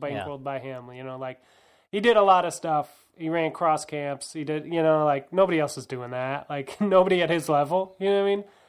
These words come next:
Speaker 2: So,
Speaker 1: But, you
Speaker 2: but
Speaker 1: know,
Speaker 2: he,
Speaker 1: look
Speaker 2: but he
Speaker 1: at
Speaker 2: still dominated pretty well.
Speaker 1: Yeah.
Speaker 2: And, uh, I don't
Speaker 1: Look
Speaker 2: think we've seen the last of him. I think he
Speaker 1: No.
Speaker 2: will wear the Stars and Stripes again. I think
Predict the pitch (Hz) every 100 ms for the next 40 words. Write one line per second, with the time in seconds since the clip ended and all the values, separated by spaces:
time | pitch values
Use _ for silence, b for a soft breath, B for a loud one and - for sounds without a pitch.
0 | b - 190 180 - _ _ _ _ b
1 | b b - - 180 202 214 165 208 226
2 | 208 - 233 180 170 160 151 143 143 -
3 | 151 135 135 131 120 127 127 151 147 139
4 | 139 139 139 - - 185 208 202 175 180
5 | 170 165 156 - 160 156 147 143 143 147
6 | - 139 139 143 147 147 156 151 147 139
7 | 143 135 143 143 139 139 143 - 131 127
8 | 139 - 135 127 - 135 131 127 127 -
9 | b _ _ - 147 - 156 143 -